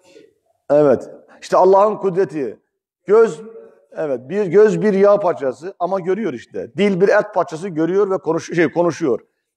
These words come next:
İşte onun için اَلَّذ۪ي خَلَقَكَ فَسَوَّاكَ فَعَدَلَكَ.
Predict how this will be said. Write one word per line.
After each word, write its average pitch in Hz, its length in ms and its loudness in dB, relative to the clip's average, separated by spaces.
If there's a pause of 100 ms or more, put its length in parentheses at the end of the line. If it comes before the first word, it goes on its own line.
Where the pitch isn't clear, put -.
(100)
İşte - 240 -4
onun 180 180 0
için 160 140 -6
اَلَّذ۪ي 156 420 4
خَلَقَكَ 147 600 0
فَسَوَّاكَ 143 720 -2
فَعَدَلَكَ. 107 540 -4